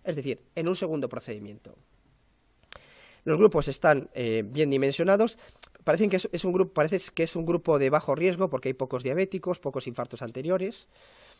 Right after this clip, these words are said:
Utilizan, eh, bueno, por supuesto, si hacemos guía de presión vamos a tardar más, vamos a gastar más contraste y nos vamos a radiar más, por supuesto. Lo llamativo es que utilizan un noventa y seis por ciento de stents farmacoactivos, bueno, llamativo no es,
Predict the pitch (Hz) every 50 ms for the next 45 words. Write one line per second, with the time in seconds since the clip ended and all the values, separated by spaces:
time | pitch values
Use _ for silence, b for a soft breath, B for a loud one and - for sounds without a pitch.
0 | b b b b b _ _ _ _ _ b b b b b b b 147 135 147
1 | 147 151 147 - 151 143 143 135 - _ _ _ _ _ _ - 127 123 113 113
2 | 110 110 113 113 - - - - 160 160 143 120 - - b b b b - 127
3 | 151 156 151 180 170 - - - - - 127 - 160 156 156 160 160 160 156 147
4 | - 151 - 185 147 135 147 147 151 170 156 - 151 151 151 147 160 175 196 240
5 | 254 - - 123 139 151 147 156 147 151 - 151 127 127 123 151 180 - - 180
6 | 165 - 196 202 196 - - 165 143 - - 151 143 131 131 143 151 156 160 -
7 | 147 131 131 120 117 107 110 127 156 175 156 - - _ - 127 123 - - 139
8 | - - - - _ B B B B B B B B B B 135 135 139 147 151
9 | 143 - 202 202 196 196 - - - 147 147 147 156 - 175 156 151 139 - -
10 | 156 151 143 143 135 135 131 127 151 - - 127 - 147 143 - 110 - 131 117
11 | - 117 113 110 - 120 - 165 165 165 156 - 117 107 104 107 110 113 113 -
12 | 139 131 117 117 120 143 190 - -